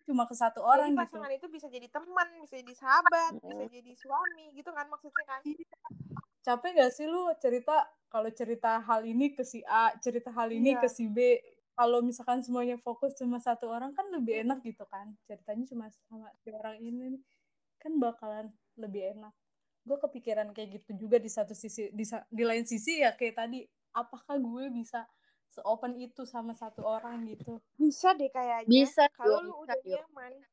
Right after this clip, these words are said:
Speaker 3: Pokoknya nanti tuh lo akan merasa kayak ketika lo belum cerita, sehari aja sama suami lo gitu kan. Entah itu yang hal yang sepele atau bahkan yang berat,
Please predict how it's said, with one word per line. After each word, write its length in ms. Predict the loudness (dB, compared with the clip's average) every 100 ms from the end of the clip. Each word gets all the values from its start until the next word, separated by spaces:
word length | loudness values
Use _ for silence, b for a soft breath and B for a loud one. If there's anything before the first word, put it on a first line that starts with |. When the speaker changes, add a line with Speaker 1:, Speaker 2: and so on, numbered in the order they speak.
| _ _ _ _ _ _
Speaker 3:
Pokoknya 420 | -2 -2 -2 -6 -6 _ _ _ _ _
nanti 220 | -16 -12
tuh 120 | -10 -2
lo 80 | 0
akan 160 | 0
merasa 320 | -2 -8 -10 -14
kayak 380 | -14 -14 -16 -12 -10 -12 -16 _
ketika 240 | -20 -16 -14
lo 80 | -14
belum 240 | -16 -18
cerita, 320 | -18 -12 -10 -10 _
sehari 460 | -6 -4 -2 -4 -8
aja 160 | -16
sama 160 | -20 -20
suami 320 | -20 -18 -18
lo 160 | -18 -16
gitu 220 | -18 -16
kan. 180 | -16 -18
Entah 220 | -16 -14
itu 240 | -14 -14
yang 160 | -14 -14
hal 220 | -12 -12
yang 240 | -12 -14 -20
sepele 400 | -20 -14 -12 -12
atau 160 | -14 -14
bahkan 220 | -16 -16
yang 160 | -18
berat, 240 | -12 -12